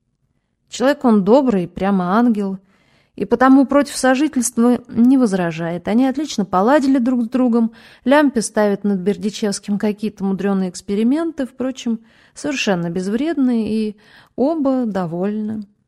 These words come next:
Полина Андреевна сделала вид, что её прихотливое внимание переключилось с Бердичевского на сумасшедшего физика.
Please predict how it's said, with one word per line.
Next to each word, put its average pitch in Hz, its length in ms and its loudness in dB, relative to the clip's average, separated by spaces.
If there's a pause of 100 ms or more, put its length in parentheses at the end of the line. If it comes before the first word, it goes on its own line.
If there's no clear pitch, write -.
(280)
Полина 214 360 0
Андреевна 220 340 2
сделала 214 320 0
вид, 233 180 0
что - 200 -4
её 214 180 0
прихотливое 220 640 -2
внимание 233 440 2
переключилось 208 640 -4
с 190 60 -4
Бердичевского 208 720 -6
на 226 120 2
сумасшедшего 233 680 -6
физика. 180 580 -8